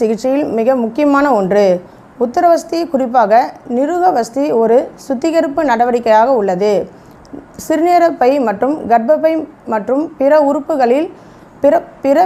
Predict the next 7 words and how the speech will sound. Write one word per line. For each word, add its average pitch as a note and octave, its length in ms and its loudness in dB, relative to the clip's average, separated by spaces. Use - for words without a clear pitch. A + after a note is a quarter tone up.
பிறப்புறுப்புகளில் D4+ 800 0
உத்தரவஸ்தி D4 560 0
சிகிச்சையால் A#3+ 600 0
சுத்தம் D4 340 -2
செய்வதன் A#3+ 440 0
மூலம் G3+ 260 -2
சிறுநீர் E4 420 0